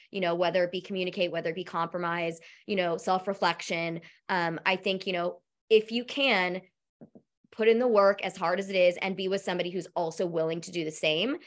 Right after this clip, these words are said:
because over the long term, that's, like, really what it's about is, you know, kind of being the best self for you and your partner, hopefully doing the same and being the best self for themselves and for each other.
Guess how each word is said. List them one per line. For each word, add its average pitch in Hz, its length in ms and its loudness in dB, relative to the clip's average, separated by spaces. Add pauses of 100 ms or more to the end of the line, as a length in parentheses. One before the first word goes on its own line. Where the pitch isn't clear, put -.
(160)
because 202 340 0
over 208 260 2
the 190 100 2
long 180 320 -2
term, 320 380 0 (240)
that's, 196 240 -2
like, 202 160 2
really 190 240 2
what 180 160 2
it's 180 140 -2
about 185 400 2
is, 156 180 -4
you 175 80 -4
know, 165 180 -2
kind 170 280 -4
of 165 100 -6 (500)
being 196 220 -2
the 196 80 -4
best 180 280 -2
self 196 300 0
for 190 80 -8
you 185 500 0 (360)
and 190 340 0
your 202 120 -2
partner, 196 340 0
hopefully 196 340 -2
doing 196 200 -6
the 190 80 -4
same 196 280 -4
and 202 120 -4
being 180 260 -6 (100)
the 185 60 -6
best 170 240 0
self 190 260 -2
for 180 120 0
themselves 214 640 0
and 180 180 -4
for 202 80 -4
each 190 200 -6
other. - 300 -4